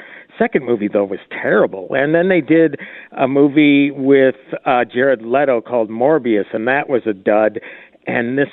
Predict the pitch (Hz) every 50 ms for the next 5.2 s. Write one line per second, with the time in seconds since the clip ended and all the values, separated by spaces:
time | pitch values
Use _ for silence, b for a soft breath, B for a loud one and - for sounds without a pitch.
0 | - 151 151 143 135 131 131 120 - - - - 147 143 147 127 127 131 127 120
1 | - - 127 127 123 127 123 120 - - - 123 131 147 160 127 117 110 104 101
2 | 95 - 127 120 - - - 139 156 147 - - - B B B B B B B
3 | B - 139 - - 123 107 - 139 131 156 185 208 202 185 170 160 165 165 165
4 | 151 151 - - - 165 180 220 233 190 151 131 131 131 143 147 143 143 139 147
5 | - - 147 135